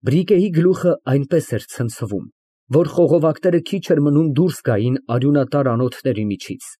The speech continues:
Ջոնն օգնության հասավ և ձեռներով բռնեց գլուխը։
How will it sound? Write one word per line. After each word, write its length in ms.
Ջոնն 440
օգնության 480
հասավ 380
և 180
ձեռներով 720
բռնեց 500
գլուխը։ 420